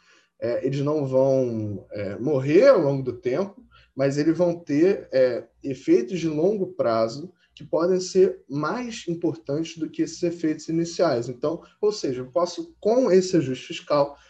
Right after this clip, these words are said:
tá comprometendo a trajetória de crescimento de longo prazo da economia. É por isso, né, que eu abro espaço para uma nova concepção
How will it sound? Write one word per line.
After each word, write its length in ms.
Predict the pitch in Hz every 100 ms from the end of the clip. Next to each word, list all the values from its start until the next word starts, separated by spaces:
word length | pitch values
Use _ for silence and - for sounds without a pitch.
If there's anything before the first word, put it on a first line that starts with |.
| _ -
tá 140 | 151
comprometendo 840 | - 196 170 180 175 170 147 139
a 40 | 127
trajetória 560 | 135 127 123 120 107
de 40 | -
crescimento 420 | 113 110 107 107
de 80 | 104
longo 200 | 107 107
prazo 340 | - 104 98
da 100 | 104
economia. 600 | 101 123 135 117 117 123 - _ _
É 120 | - 123
por 280 | - 156
isso, 480 | 147 180 175 - 101 - -
né, 160 | 113
que 200 | 113 -
eu 120 | 156 135
abro 240 | 123 131
espaço 520 | 139 - 113 117 -
para 100 | -
uma 160 | 160 151
nova 300 | 113 110 123
concepção 720 | - 110 - - - 104 104